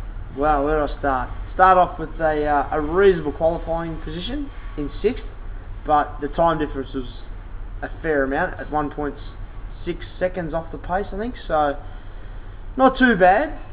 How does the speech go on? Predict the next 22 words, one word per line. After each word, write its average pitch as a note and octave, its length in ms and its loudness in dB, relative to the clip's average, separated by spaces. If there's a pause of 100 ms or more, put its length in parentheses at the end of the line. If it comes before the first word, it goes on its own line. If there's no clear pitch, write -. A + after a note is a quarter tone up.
(380)
To F#3 60 -4
be, E3+ 260 2
uh, D#3+ 200 10
obviously D#3+ 320 2
in D#3 40 -2
the C#3+ 80 -4
top - 240 -2
ten D3 160 -2
is C3+ 80 -4
always C#3 220 2
a - 20 -8
good C#3 180 -2
thing, F3 240 -4 (140)
and, D#3 300 -6
uh, D#3+ 640 2 (180)
managed F#3 320 2
to D#3 120 -8
sort D#3 140 -2
of C#3 120 -2
come D3+ 180 0
home D3+ 360 0
with C#3+ 120 -2